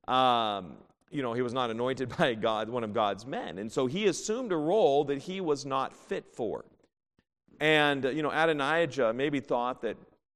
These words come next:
Jonathan was bringing good news, but it turned out to be the worst <laughs> possible news for Adonijah, Abiathar, and Joab. And, uh, there's a man named Jonathan here, uh, and an, an eyewitness.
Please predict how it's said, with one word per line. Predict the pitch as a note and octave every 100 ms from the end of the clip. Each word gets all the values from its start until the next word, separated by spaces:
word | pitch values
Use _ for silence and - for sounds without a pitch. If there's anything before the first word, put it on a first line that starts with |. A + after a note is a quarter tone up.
| _ _ - B2
Jonathan | C3 C#3+ C3
was | A#2+
bringing | F#2+ C3 B2 G#2+
good | B2
news, | B2 G3 E3+ C#3+
but | A#2+ A#2
it | -
turned | D#3 C3+ B2+
out | E3+ G3+ -
to | C3
be | A#2
the | B2
worst | B2 C#3
<laughs> | -
possible | - - A#2+ A#2+
news | D3+ D#3 C3+
for | - F#2
Adonijah, | A#2 A2+ C3 D3+ D3+
Abiathar, | A2+ B2+ B2+ B2+ G#2 D#2+
and | A#2
Joab. | D3 C#3+ A#2 E2+ - - _ _ _ _ -
And, | A#2 A#2 A2
uh, |
there's | G#2+ A2+
a | A2+
man | A2+ A2
named | G#2 G2+
Jonathan | C3 C3 A#2+ G2+
here, | G2+ F2 G1+ _ _ _ _ -
uh, | G1+ G1+ -
and | A2+ A2+ A2 A2
an, | G#2+ G#2
an | - - A#2+
eyewitness. | B2+ C3 C3 F#3 E3 G#2 - - -